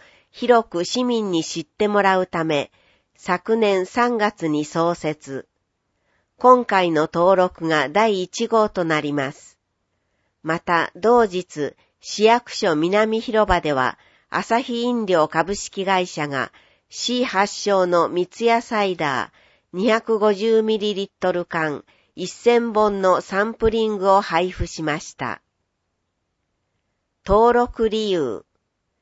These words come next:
旧五良品製造所。建てられたのは大正四年頃、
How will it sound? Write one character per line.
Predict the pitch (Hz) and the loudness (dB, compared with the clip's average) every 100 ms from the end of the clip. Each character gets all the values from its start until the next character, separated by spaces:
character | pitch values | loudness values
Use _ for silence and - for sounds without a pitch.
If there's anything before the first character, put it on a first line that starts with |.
| _ _ _ _ | _ _ _ _
旧 | - 254 233 175 | -8 -2 0 0
五 | 151 170 | 2 4
良 | 208 226 220 | 4 4 2
品 | - 202 190 180 | -2 -6 -6 -6
製 | - 190 208 | -2 0 0
造 | 180 180 180 | 2 2 2
所。 | - 165 139 - _ _ _ _ _ _ _ _ _ _ _ | -2 -4 -4 -4 _ _ _ _ _ _ _ _ _ _ _
建 | 185 202 | -6 -2
て | 240 | 2
ら | 240 240 | 4 4
れ | 226 | 2
た | 190 170 | -2 -2
の | 160 | 2
は | 147 135 | 2 0
大 | - 180 226 | 0 0 -2
正 | - 220 214 | 0 2 4
四 | 196 185 | 4 2
年 | 202 208 202 | 2 0 0
頃、 | 175 151 131 | -2 0 -2